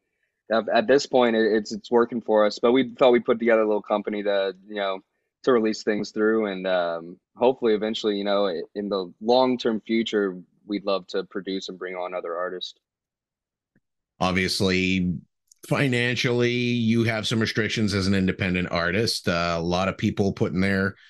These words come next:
Speaker 2: releases on vinyl. I noticed you don't have any vinyl yet, but are you planning on it maybe for the next album?
Speaker 1: D-, I, I believe definitely for the next album. We ran out, uh, we did vinyl for Burn the Ships, our very first album, and it sold very well.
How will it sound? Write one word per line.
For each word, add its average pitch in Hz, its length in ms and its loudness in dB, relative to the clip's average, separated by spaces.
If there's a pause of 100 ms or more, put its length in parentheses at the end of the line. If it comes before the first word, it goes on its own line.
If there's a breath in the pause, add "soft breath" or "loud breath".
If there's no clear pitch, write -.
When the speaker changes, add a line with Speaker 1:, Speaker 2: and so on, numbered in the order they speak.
(240 soft breath)
Speaker 2:
releases 107 560 0
on 101 220 2
vinyl. 101 420 0
I 104 40 2
noticed 101 340 0
you 104 60 0
don't 98 160 -2
have 90 240 -2
any 90 180 0
vinyl 90 420 -2
yet, 92 520 -2
but 95 200 0
are 90 120 2
you 90 100 2
planning 95 400 0
on 90 160 0
it 80 100 -6
maybe 92 300 0
for 90 120 -6
the 82 80 0
next 95 240 0
album? 104 340 -2 (760)
Speaker 1:
D-, 127 140 -4
I, 170 160 6 (260)
I 147 120 6
believe 135 500 6
definitely 123 400 4
for - 80 -8
the 120 80 2
next 113 300 2
album. 110 280 4
We 135 240 4 (240)
ran 165 360 6
out, 147 340 6
uh, 123 280 4 (360)
we 123 180 0
did 117 400 0
vinyl 123 400 4
for 117 120 -2
Burn 120 240 2
the 107 80 0
Ships, - 260 0
our 113 100 2
very 113 240 2
first 117 280 0
album, 104 280 -2
and 104 120 -4
it 98 80 -6
sold 143 240 4
very 120 200 8
well. 113 380 2